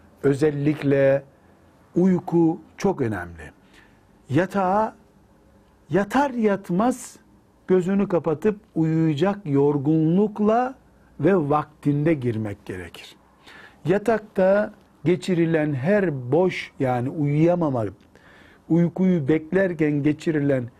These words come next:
her boş dakika şehvete doğru kaymış bir dakikadır ve yatağın şekli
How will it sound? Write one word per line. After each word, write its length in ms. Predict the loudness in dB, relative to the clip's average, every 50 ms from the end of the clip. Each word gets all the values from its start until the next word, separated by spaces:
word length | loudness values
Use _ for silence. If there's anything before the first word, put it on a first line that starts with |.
| _ _ -2
her 440 | 0 0 0 0 -2 -4 -2 0
boş 340 | 0 2 0 0 -2 -8 -12 _ -2 -2
dakika 680 | -2 0 0 0 2 2 2 2 2 0 0 -2 -6 -14 -20 -20 -20 -20 -20 -20 -20 -18
şehvete 720 | -10 -2 0 0 0 2 0 -2 0 -2 0 0 0 0 2
doğru 460 | 2 2 2 2 2 2 0 0 -2 -8 -20 -20 -20 -16 -8
kaymış 560 | -4 -4 -2 -2 -2 -2 -4 -6 -6 -8 -4
bir 240 | -4 -4 -4 -4 -10 -20 -20 -20 -20 -20 -18 -10 -4
dakikadır 720 | -4 -4 -2 -2 -2 -2 -2 -2 -4 0 0 -2 -2 -2 -10 -20 -20 -20 -20 -12 -2 0
ve 60 | 0
yatağın 560 | 0 2 0 -2 -2 -2 -2 0 0 0 0
şekli 680 | 0 -2 -2 -4 -4 -4 -4 -6 -2 0 2 0 0 -2